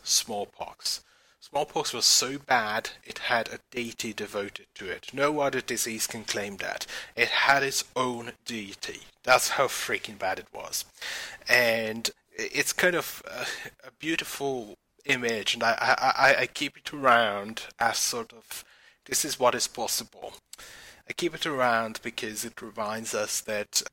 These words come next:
beautiful human achievements like that are possible. We can go from something that was so horrific that, uh, it had its own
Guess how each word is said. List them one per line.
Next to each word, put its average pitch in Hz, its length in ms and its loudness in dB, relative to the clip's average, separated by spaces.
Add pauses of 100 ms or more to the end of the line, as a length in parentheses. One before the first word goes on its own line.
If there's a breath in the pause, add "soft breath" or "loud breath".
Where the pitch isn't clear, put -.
beautiful 135 400 -6
human 123 400 -6
achievements 117 640 -2
like 113 180 -2
that 104 240 -2
are 101 100 -6
possible. - 680 -8 (200)
We - 100 -8
can 135 160 -12
go 117 200 -6
from 117 240 -10
something 117 460 -4
that 110 160 -4
was 107 120 -4
so 135 640 -2 (680 loud breath)
horrific 127 960 0
that, 113 360 0 (140)
uh, 107 380 -2 (100)
it 123 160 -2
had 123 260 2
its - 180 -4
own 107 380 -10